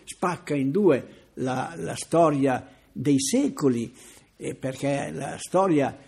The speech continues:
eh, secolare, eh, si spacca e si divide in anticristo e dopo Cristo,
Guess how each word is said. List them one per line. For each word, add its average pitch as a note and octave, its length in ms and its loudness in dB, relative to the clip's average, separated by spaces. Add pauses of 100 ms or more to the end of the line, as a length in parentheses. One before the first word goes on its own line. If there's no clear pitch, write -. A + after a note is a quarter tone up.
(180)
eh, C3+ 640 -12
secolare, D3+ 1040 -2 (320)
eh, F2+ 1080 -10
si - 220 -6
spacca E3+ 720 -4 (280)
e - 100 -14
si - 160 0
divide D#3 380 2
in C#3 180 4
anticristo F3 920 0
e D3+ 80 -4
dopo C#3+ 340 -2
Cristo, D3+ 640 0